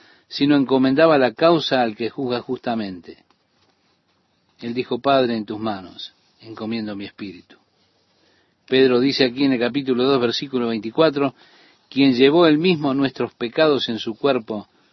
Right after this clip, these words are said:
sobre el madero". Sí, fueron sus pecados, los pecados de usted, estimado oyente, los que Jesús llevó allí en el, en el Calvario, en aquella cruz. Él estaba sufriendo injustamente, él no tenía pecado, no tenía que sufrir por sus pecados porque él no los tenía.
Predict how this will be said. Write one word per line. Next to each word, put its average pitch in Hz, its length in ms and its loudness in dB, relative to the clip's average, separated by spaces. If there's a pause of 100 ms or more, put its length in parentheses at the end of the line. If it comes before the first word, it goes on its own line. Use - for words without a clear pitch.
(260)
sobre 120 320 -4
el 110 60 -2
madero". 104 380 -6
Sí, 165 180 -6
fueron 165 520 0
sus - 240 -2
pecados, 139 640 0
los 107 160 -10
pecados 185 380 0
de 143 100 0
usted, 175 260 -2
estimado 107 380 -8
oyente, 101 520 -14 (460)
los 117 200 -6
que 117 140 -6
Jesús 113 340 -4
llevó 113 180 0
allí 104 400 -6
en 107 80 -8
el, 98 280 -12 (580)
en 120 140 -8
el 107 100 -6
Calvario, 110 420 -2
en 104 80 -6
aquella 101 280 -8
cruz. - 380 -18 (680)
Él 156 100 -4
estaba 180 220 2
sufriendo 170 460 -2
injustamente, 175 800 -2
él 139 80 -2
no 185 100 -2
tenía 202 320 2
pecado, 101 580 -4 (640)
no 170 120 0
tenía 214 300 4
que 151 140 0
sufrir 196 440 -2
por 120 160 -2
sus 127 140 -6
pecados 175 340 0
porque 143 200 -6
él 175 80 -2
no 160 80 -2
los 143 120 -4
tenía. 160 500 -6